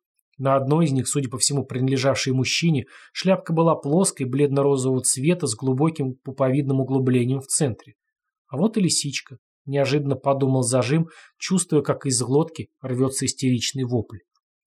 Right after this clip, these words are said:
В самом деле, шляпа следующего гриба была ярко-желтого цвета, с волнистыми краями, вогнуто распростертая. И, похоже, надета она была на женщину. "Зажим!" — хныкал Хаджа, и зэк обернулся. "Не ной!" —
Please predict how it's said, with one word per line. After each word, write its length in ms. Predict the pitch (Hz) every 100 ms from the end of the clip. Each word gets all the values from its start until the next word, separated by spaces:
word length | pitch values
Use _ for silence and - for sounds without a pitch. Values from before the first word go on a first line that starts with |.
| _ _
В 40 | -
самом 340 | 165 139 131
деле, 340 | 131 120 127
шляпа 400 | 127 - 147 131
следующего 640 | 131 - 185 196 - - 120
гриба 360 | 127 135 123
была 260 | 113 135 139
ярко-желтого 800 | 131 147 143 139 135 151 143 160
цвета, 460 | - 208 143 - - - -
с 120 | -
волнистыми 540 | 143 147 147 127 - 123
краями, 640 | 123 131 120 156 175 131 - _
вогнуто 480 | 127 131 143 147 143
распростертая. 800 | 135 - 151 147 - 107 - 117 _ _ _ _
И, 80 | 139
похоже, 440 | 160 151 165 135
надета 400 | 143 123 139 165
она 140 | 143 135
была 180 | 143
на 140 | 135 143
женщину. 560 | 139 110 92 - 107 _ _ _ _
"Зажим!" — 840 | 127 156 147 156 214 208 151 131 -
хныкал 400 | - 151 143 -
Хаджа, 480 | - 143 135 143 165
и 80 | 117
зэк 240 | 113 127
обернулся. 580 | 127 135 123 113 - - _ _ _ _
"Не 140 | 147 170
ной!" — 320 | 185 147